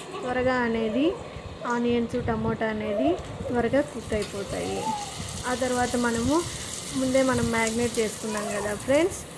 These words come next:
ఆ, రొయ్యలు, so అవైతే మనమే యాడ్ చేసేసుకొని ఆ తర్వాత ఫైవ్ to టెన్ మినిట్స్ అయితే మనం కుక్ చేసుకుంటే రొయ్యలు అనేవి మనకి,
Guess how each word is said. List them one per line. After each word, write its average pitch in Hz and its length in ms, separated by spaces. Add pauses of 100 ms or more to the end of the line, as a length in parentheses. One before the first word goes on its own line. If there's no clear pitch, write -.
(540)
ఆ, 247 380
రొయ్యలు, 233 500 (340)
so 262 60
అవైతే 226 420
మనమే 233 360
యాడ్ 220 380
చేసేసుకొని 214 720 (520)
ఆ 240 40
తర్వాత 226 640 (1000)
ఫైవ్ 254 260
to 294 160
టెన్ 233 240
మినిట్స్ 233 380
అయితే 247 380 (300)
మనం 254 160
కుక్ 254 320
చేసుకుంటే 240 500
రొయ్యలు 240 360
అనేవి 226 280
మనకి, 214 540